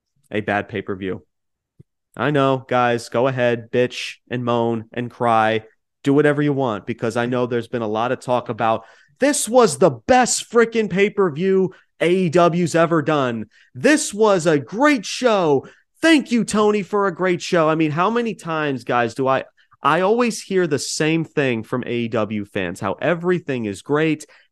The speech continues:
everything is awesome, everything, eh, like, Tony Khan, like, everything that Tony Khan, he, like, he, he shits out, turns to gold or whatever. Like, it, it's just, it, it, it's just like, I, it's like, enough, man. We have to start holding,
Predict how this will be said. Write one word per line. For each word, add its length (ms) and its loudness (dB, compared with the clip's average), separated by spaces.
everything 600 0
is 140 -4
awesome, 520 2
everything, 640 0
eh, 160 -2
like, 180 2
Tony 320 -2
Khan, 460 -2
like, 180 -4
everything 480 -2
that 140 -2
Tony 260 0
Khan, 400 -2
he, 140 -6
like, 240 -2
he, 240 -6
he 340 -8
shits 400 0
out, 280 2
turns 300 0
to 80 -2
gold 360 2
or 60 2
whatever. 440 -2
Like, 360 -4
it, 180 -4
it's 180 -4
just, 460 -4
it, 160 -2
it, 260 -4
it's 200 -6
just 240 -4
like, 160 -2
I, 180 -2
it's 160 -10
like, 140 -6
enough, 340 -4
man. 180 -4
We 120 -4
have 300 -2
to 100 -6
start 400 -2
holding, 480 -2